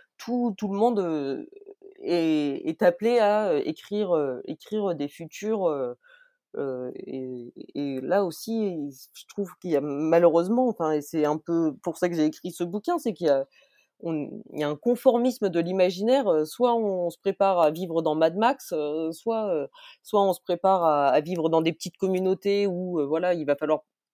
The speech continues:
pour le coup, euh, donner un mode d'emploi de comment, euh, cette petite communauté peut survivre. Et, euh, et je trouve que, euh, voilà, enfin, il y a une, un espèce de,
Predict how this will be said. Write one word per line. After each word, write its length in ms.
pour 100
le 80
coup, 480
euh, 240
donner 360
un 100
mode 180
d'emploi 400
de 80
comment, 440
euh, 40
cette 180
petite 280
communauté 480
peut 160
survivre. 580
Et, 200
euh, 220
et 160
je 160
trouve 260
que, 120
euh, 180
voilà, 260
enfin, 160
il 60
y 40
a 40
une, 340
un 300
espèce 580
de, 160